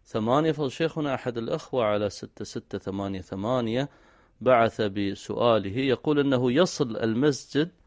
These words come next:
آه، مبكرًا، إلا أنه يمكث خارج المسجد إلى حين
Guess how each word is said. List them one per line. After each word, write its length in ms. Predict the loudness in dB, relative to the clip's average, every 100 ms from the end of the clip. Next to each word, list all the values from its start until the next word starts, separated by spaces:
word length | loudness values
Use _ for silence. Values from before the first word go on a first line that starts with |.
| _ _ _ _ -8
آه، 800 | -2 0 0 0 -2 -4 -6 -4
مبكرًا، 600 | -2 6 6 6 2 2
إلا 400 | 2 2 4 4
أنه 380 | 4 2 2 2
يمكث 460 | 2 2 -4 -6
خارج 520 | 0 4 4 4 -2 -4
المسجد 680 | -2 0 0 -2 -2 -2 -2
إلى 240 | 0 0 0
حين 360 | 2 0 0